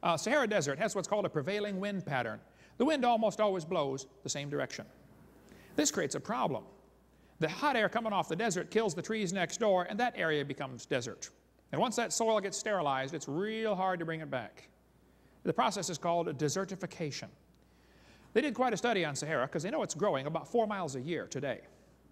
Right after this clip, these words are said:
After studying Sahara for a long time, they said, "We think that desert's about four thousand years old." That's pretty old. Uh, but I have a question.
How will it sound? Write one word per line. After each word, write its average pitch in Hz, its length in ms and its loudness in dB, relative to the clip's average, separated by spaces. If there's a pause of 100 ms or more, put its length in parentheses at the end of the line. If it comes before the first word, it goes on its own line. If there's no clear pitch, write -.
(1200)
After 247 160 2
studying 254 300 2
Sahara 202 320 2
for 190 100 0
a 190 60 2
long 190 180 2
time, 180 240 -2
they 170 80 0
said, 180 160 0
"We 269 100 -2
think 226 200 -4
that 214 160 -2
desert's 180 280 0
about 180 220 0
four 190 160 0
thousand 147 380 -4
years 123 180 -4
old." 175 240 -2 (1500)
That's 226 200 0
pretty 143 180 -2
old. 135 180 -4 (1300)
Uh, 139 260 2
but 143 160 -6
I 190 60 -4
have 190 100 -6
a 160 40 -10
question. 143 320 -6